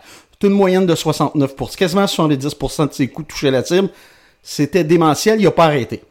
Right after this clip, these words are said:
Je te dis, personnellement, j'ai arrêté le combat. J'aurais arrêté le combat au quatrième round, d'accord ? Pourquoi je l'aurais arrêté au quatrième round ?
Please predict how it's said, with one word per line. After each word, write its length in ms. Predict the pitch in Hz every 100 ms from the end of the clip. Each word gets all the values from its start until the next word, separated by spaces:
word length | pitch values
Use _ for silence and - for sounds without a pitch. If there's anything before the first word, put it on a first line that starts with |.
| _ _ _ _ _
Je 100 | -
te 80 | -
dis, 340 | 160 147 196 208
personnellement, 540 | 165 156 147 143 185
j'ai 100 | 165
arrêté 240 | 131 135 170
le 40 |
combat. 400 | 147 127 139 165 -
J'aurais 340 | 139 170 214
arrêté 400 | 233 147 139 139
le 60 | 151
combat 380 | - 123 120 147
au 300 | 156 127 117
quatrième 640 | - 165 151 139 143 131
round, 360 | 117 120 107 104
d'accord ? 440 | 113 156 185 180
Pourquoi 300 | 185 180 247
je 100 | 190
l'aurais 260 | 156 147 156
arrêté 340 | 151 147 190
au 40 |
quatrième 380 | 180 151 143 135
round ? 320 | 135 170 202